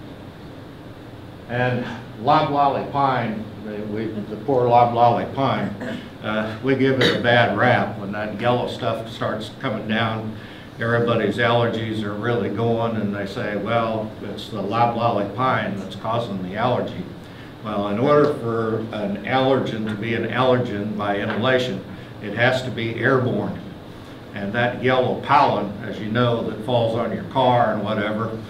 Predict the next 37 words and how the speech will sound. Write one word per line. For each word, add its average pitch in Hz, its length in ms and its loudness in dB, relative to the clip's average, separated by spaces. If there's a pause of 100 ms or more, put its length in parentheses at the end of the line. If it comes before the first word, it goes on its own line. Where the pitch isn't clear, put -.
(300)
is 113 240 -4
not 131 280 2
very 123 280 4
airborne. 101 640 2 (140)
It 107 80 -6
is, 104 120 -8
in - 480 -8
fact, 117 360 2
too 139 220 0
heavy 127 420 0 (440)
to 123 80 -6
be 123 240 4
respirable. 113 800 2 (540)
So 110 180 -6
what's 127 460 0 (200)
hurting 123 540 4
your 107 280 0
nasal 127 420 2
passages 110 640 -2
at - 160 -6
that 107 220 -2
time 110 360 -2
<clears throat> 196 400 2
is 98 240 -4
not 127 300 0
the 120 60 -4
loblolly 110 680 0
pine 131 360 -2
pollen, 110 480 -2 (300)
but 104 140 -2
all 110 320 2
of 101 60 -4
the 107 120 2
other 107 240 6
pollens 104 540 0
that 104 140 -4
are 101 200 -2